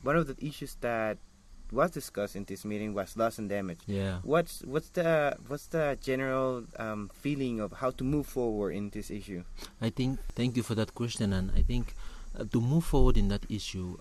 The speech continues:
Speaker 2: as I mentioned earlier, we have to be united, united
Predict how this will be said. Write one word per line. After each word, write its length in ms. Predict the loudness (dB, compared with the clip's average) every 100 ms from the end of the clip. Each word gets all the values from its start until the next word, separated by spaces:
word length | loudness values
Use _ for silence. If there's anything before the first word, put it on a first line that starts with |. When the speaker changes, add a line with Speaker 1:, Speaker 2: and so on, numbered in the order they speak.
| -2
Speaker 2:
as 160 | 0
I 80 | 4
mentioned 460 | 4 4 2 -2 0
earlier, 360 | 0 0 -2 -4 -8 -16 -14 -2
we 140 | 0
have 160 | 0 0
to 80 |
be 120 | -2 0
united, 460 | 0 0 -2 -4 -6 -12 -4
united 440 | 0 2 2 -2